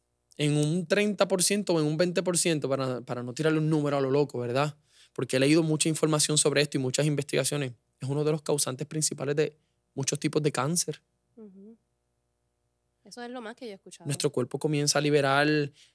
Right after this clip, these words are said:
Speaker 1: eh, toxinas y hormonas que tal vez en exceso no necesiten en ese, en, ¿verdad? En la parte de las hormonas y toxinas.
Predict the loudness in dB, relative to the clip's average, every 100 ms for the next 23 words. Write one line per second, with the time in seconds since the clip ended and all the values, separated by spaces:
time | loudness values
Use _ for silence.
0 | _ -2 0 0 0 0 2 2 4 2
1 | -2 _ _ -2 0 2 2 2 4 4
2 | 2 -4 -8 _ _ _ _ _ _ _
3 | _ _ _ _ -2 0 2 0 -2 -2
4 | 2 2 4 2 2 0 -2 -2 -2 -2
5 | -2 -2 -6 -4 -4 -4 -6 -8 -10 -10
6 | -6 -4 -4 -2 0 0 -2 -2 -4 -6
7 | -16 -18 -8 -4 -4 0 -2 0 -2 -2